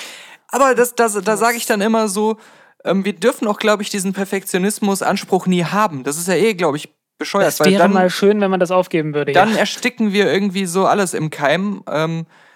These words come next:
Speaker 1: äh,
Speaker 2: Hm.
Speaker 1: das, äh, am Ende ist es ja wichtig, was dabei rauskam,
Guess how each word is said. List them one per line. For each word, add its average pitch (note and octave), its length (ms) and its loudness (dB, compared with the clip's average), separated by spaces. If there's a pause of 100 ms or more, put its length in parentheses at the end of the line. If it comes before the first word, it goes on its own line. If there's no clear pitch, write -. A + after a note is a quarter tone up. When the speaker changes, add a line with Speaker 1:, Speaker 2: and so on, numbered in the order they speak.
(320)
Speaker 1:
äh, - 140 -6
Speaker 2:
Hm. F#3+ 80 -4
Speaker 1:
das, E3 360 -4 (120)
äh, - 160 -8
am A#2 320 0
Ende G#3+ 180 2
ist F#3 180 0
es G#3 100 -6
ja F#3+ 300 -2
wichtig, G#3 440 -4
was F3 300 -4
dabei D#3+ 220 2
rauskam, C#3+ 600 -2